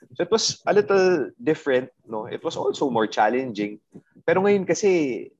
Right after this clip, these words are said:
w-, also with the generation of people na rin eh, it's easier talaga, right? Na-, nowadays than before. Kasi dati,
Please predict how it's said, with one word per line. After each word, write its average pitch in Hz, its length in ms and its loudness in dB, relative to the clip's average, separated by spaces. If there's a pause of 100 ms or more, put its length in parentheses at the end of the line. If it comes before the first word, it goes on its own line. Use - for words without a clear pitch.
(160)
w-, 139 160 -8
also 170 340 0
with 143 160 -2
the 131 120 0
generation 135 640 -2
of 110 120 -12 (120)
people 127 320 -2
na 113 160 -2
rin 120 220 -4
eh, 98 100 -18 (200)
it's - 240 -14
easier 120 460 -4
talaga, 98 400 -4
right? 90 320 -4 (120)
Na-, 104 260 -4
nowadays 98 680 -4
than 104 220 -4
before. 90 360 -8
Kasi - 200 -10
dati, 127 400 -2